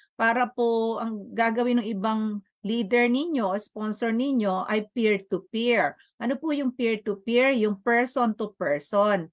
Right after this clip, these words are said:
Pwede po kayong magpamigaya ng income. Kasi ako po, yung may iba akong team na nasa Pilipinas, immediately, medyo nagmamalfunction yung kanilang bangko.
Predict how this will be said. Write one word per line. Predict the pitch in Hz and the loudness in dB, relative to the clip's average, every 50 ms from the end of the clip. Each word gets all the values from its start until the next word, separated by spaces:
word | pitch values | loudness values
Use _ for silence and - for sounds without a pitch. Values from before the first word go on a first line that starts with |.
| _ _ _ _ | _ _ _ _
Pwede | - 226 233 214 254 240 | -4 -4 -2 -2 -2 -2
po | - 247 240 | -2 -4 -2
kayong | 233 247 233 226 226 226 220 | 0 0 0 2 2 0 0
magpamigaya | 214 208 196 196 - 226 214 196 196 202 196 175 202 190 185 180 185 190 180 | 0 -2 -2 -4 -4 -2 -2 -2 -2 -4 -4 -2 -2 0 0 2 0 0 0
ng | 185 185 175 | -2 -6 -6
income. | - 185 170 170 160 - - 208 202 190 156 143 139 _ _ - - - _ | -6 -8 -8 -8 -6 -2 0 0 0 0 -2 -4 -8 _ _ -20 -20 -20 _
Kasi | - 233 233 - 269 | -2 -2 0 0 0
ako | 214 220 233 254 208 | 0 0 0 -2 0
po, | - 247 226 220 220 208 202 208 - _ _ _ - | 2 2 2 4 4 2 0 0 -6 _ _ _ -4
yung | 226 214 220 | -2 -2 0
may | 220 208 202 | 0 -2 -2
iba | 202 202 208 | 0 -2 -2
akong | - 240 247 269 254 | -2 -2 -4 -6 -4
team | - 240 220 220 220 | -4 -4 -2 0 0
na | 208 196 | 0 -2
nasa | 185 185 190 - 202 202 | -2 -4 -4 -4 -6 -6
Pilipinas, | - 214 208 202 208 - - 240 247 254 240 220 208 196 202 202 196 - | -4 -4 -4 -4 -4 -4 -4 -2 0 2 2 2 2 2 2 0 0 -2
immediately, | 190 170 180 180 190 180 240 247 247 254 233 226 226 226 220 220 214 - _ _ _ - | -6 -4 -4 -4 -2 0 0 0 0 0 -2 0 0 0 0 -2 -4 -6 _ _ _ -4
medyo | 185 175 185 175 196 190 | -4 -2 -2 0 -2 -2
nagmamalfunction | 185 - 170 185 180 180 180 180 180 185 185 - 180 175 180 185 - 196 175 175 | -2 -2 -4 -2 -2 -2 0 0 0 -2 0 -4 -4 -4 -4 -4 -4 -4 -4 -4
yung | 175 180 - | -6 -4 -4
kanilang | 175 175 170 165 165 165 165 165 165 170 _ _ _ _ - - | -4 -4 -4 -4 -4 -6 -6 -8 -10 -12 _ _ _ _ -10 -2
bangko. | 180 226 233 247 262 269 262 - 220 208 202 208 208 208 | 2 2 4 4 2 0 0 0 2 4 4 4 2 0